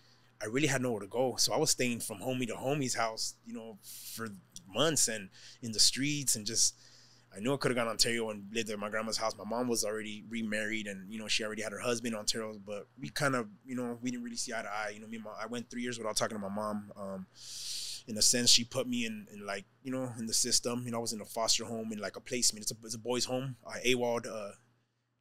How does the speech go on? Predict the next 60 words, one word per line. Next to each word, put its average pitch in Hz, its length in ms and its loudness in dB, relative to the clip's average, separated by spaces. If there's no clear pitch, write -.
<laughs> 135 60 6
the 117 120 4
New 127 120 8
Year's 147 240 10
of 117 80 -2
ninety-nine 131 380 0
and 123 80 -4
two 127 100 -4
thousand. - 140 -6
I 127 40 4
was 143 100 6
just 131 100 0
telling 131 160 6
this 117 120 0
story 120 180 0
the 117 60 -2
other 113 80 -4
day. 113 180 -4
I, 110 100 -4
we 127 100 6
thought 120 200 6
the 113 60 -4
world 117 180 0
was 120 100 -2
gonna 110 200 -6
end, 113 180 2
and 107 100 -8
I 107 80 -2
was 120 140 -2
in 110 80 -8
a 90 60 -12
placement, 117 440 -4
a 95 140 -18
boys', 117 300 -4
a 104 80 -6
group 127 240 4
home, 107 320 -6
and 110 100 0
it 120 40 6
was 110 160 4
the 110 140 -2
New 120 140 6
Year's 131 180 8
of 113 80 2
ninety-nine 127 380 2
and 113 80 -4
two - 100 -2
thousand 110 400 -6
and 101 100 -4
the 95 60 0
whole 123 160 4
Y 113 140 8
two 127 180 -2
K 120 280 -8
thing. 110 160 -4
And 101 60 -4
I 107 40 -2
was 110 100 -2
like, 98 120 -6
"Dude, 110 260 -2